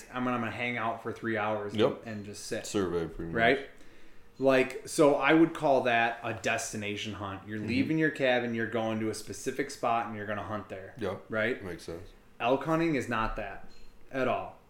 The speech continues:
Speaker 1: So that is something that's bit me in the ass, like, all the time. And
Speaker 2: Just
Speaker 1: I
Speaker 2: 'cause
Speaker 1: gotta
Speaker 2: it
Speaker 1: try
Speaker 2: looks
Speaker 1: to get it out
Speaker 2: good.
Speaker 1: of my head.
Speaker 2: Yeah.
Speaker 1: Because you, you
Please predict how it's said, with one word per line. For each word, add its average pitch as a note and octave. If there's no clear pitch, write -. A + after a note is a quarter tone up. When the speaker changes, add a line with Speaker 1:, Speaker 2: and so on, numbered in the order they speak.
Speaker 1:
So C#3+
that B2+
is C#3
something D3
that's A#2
bit B2+
me B2
in A2+
the A2
ass, G#2+
like, G#2+
all C3
the A#2
time. A2
And A2
Speaker 2:
Just G#2
Speaker 1:
I B2
Speaker 2:
'cause B2
Speaker 1:
gotta G#2+
Speaker 2:
it A2
Speaker 1:
try B2
Speaker 2:
looks C3
Speaker 1:
to -
get A#2
it G2+
out G2+
Speaker 2:
good. G2
Speaker 1:
of G2+
my G2+
head. G#2
Speaker 2:
Yeah. F#2+
Speaker 1:
Because C#3
you, D3+
you C3+